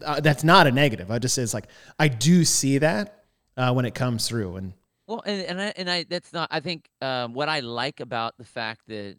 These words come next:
Speaker 2: that Katie has Josh and Chris in there
Speaker 1: Mm-hmm.
Speaker 2: is, I, I mean, even w-, when you, when you think of just those three names, Katie, Josh, and Chris, like, that is the beginning of our sport. So how
Speaker 1: Yeah,
Speaker 2: do you
Speaker 1: I
Speaker 2: not
Speaker 1: c-, I
Speaker 2: have,
Speaker 1: could get
Speaker 2: like, that,
Speaker 1: behind
Speaker 2: you,
Speaker 1: that
Speaker 2: you,
Speaker 1: trio.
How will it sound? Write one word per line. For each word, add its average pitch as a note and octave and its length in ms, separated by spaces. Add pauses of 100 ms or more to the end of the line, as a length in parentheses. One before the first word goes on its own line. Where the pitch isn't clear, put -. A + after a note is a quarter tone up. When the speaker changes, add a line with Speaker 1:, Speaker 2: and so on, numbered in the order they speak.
(100)
Speaker 2:
that G#2+ 220
Katie A#2+ 360
has A2 220
Josh G#2 440
and G#2 240
Chris A2+ 360
in A2 220
there F2+ 380
Speaker 1:
Mm-hmm. A#2 220 (840)
Speaker 2:
is, B2+ 840 (680)
I, D3+ 220
I F3 40
mean, E3+ 180
even G3 360 (160)
w-, C3 400
when D#3+ 200
you, D3+ 140
when D#3 120
you C3+ 60
think F3+ 160
of D3+ 80
just D3 200
those D3+ 160
three C3 160
names, A#2+ 300
Katie, C3+ 360
Josh, A#2 380
and F#2+ 120
Chris, G2 500 (1160)
like, A2+ 280
that D3+ 220
is C3 240
the A2+ 80
beginning A#2 500
of G#2+ 160
our F#2+ 120
sport. B2+ 400 (1160)
So C3 220
how A2 60
Speaker 1:
Yeah, E3 160
Speaker 2:
do D#3 80
you D3 100
Speaker 1:
I - 20
Speaker 2:
not C3 280
Speaker 1:
c-, D3+ 60
I D3+ 80
Speaker 2:
have, D#3 100
Speaker 1:
could D#3+ 140
get D#3 160
Speaker 2:
like, C#3 100
that, - 20
Speaker 1:
behind C#3+ 180
Speaker 2:
you, C#3+ 60
Speaker 1:
that C3+ 140
Speaker 2:
you, D#3 60
Speaker 1:
trio. D3+ 380